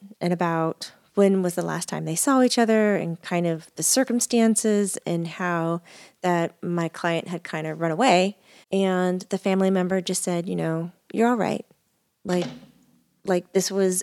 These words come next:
okay." And my client on the phone just kind of went a little berserk and was just like, "No, it's not okay. I'm not okay. Like, that is wrong." And I, I jumped in, I go,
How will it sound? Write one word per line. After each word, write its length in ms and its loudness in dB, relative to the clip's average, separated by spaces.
okay." 460 0
And 800 4
my 360 2
client 420 2
on 60 0
the 60 -2
phone 340 4
just 160 -2
kind 180 -2
of 100 -2
went 380 -4
a 100 -4
little 300 -4
berserk 500 -4
and 100 -8
was 100 -6
just 200 -6
like, 300 -6
"No, 240 -2
it's 180 -12
not 180 -2
okay. 460 -6
I'm 160 -2
not 160 2
okay. 380 -2
Like, 160 2
that 140 4
is 220 0
wrong." 580 2
And 140 4
I, 260 6
I 80 4
jumped 280 4
in, 100 6
I 60 4
go, 220 2